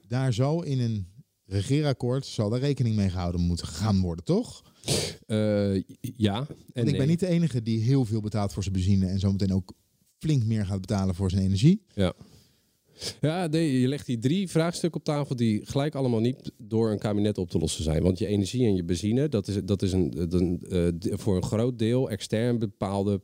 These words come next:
Speaker 2: prijs. Namelijk gewoon de schaarste op de, op de oliemarkt bepaalt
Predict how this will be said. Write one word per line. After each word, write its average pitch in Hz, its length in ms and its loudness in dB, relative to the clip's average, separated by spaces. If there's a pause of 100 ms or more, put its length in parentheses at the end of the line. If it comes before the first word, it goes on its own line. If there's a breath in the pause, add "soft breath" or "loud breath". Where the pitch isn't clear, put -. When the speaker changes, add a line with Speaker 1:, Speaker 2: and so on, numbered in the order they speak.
Speaker 2:
prijs. - 420 -4
Namelijk 82 340 0
gewoon 80 260 0
de 78 60 -2
schaarste 90 440 -2
op 80 120 -6
de, 87 240 2 (500 loud breath)
op - 120 -8
de 101 80 -2
oliemarkt 101 580 0
bepaalt 92 600 -4